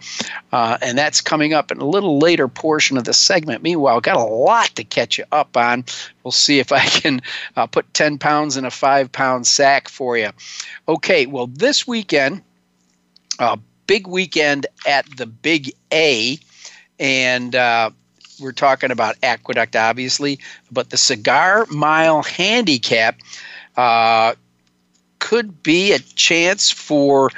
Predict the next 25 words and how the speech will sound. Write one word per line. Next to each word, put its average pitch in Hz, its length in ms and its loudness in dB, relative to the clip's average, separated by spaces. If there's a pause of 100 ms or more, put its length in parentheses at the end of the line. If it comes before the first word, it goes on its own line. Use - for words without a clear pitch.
(260)
Maximum 160 640 0
Security 131 920 0 (340)
to, 135 480 0
uh, 120 120 4
secure 185 720 2
an 165 100 2
Eclipse - 480 0
Award 127 440 2
at 131 120 0
the 143 60 2
end 143 160 0
of 139 80 0
the 131 60 2
year 143 420 2 (320)
as 139 220 2
top 147 320 2
three-year-old. 151 720 -4
He's 120 140 -4
certainly 165 460 0
been 135 240 0
one 135 140 2
of 131 60 -2
the 127 60 -4
most 135 300 2
consistent. 143 880 2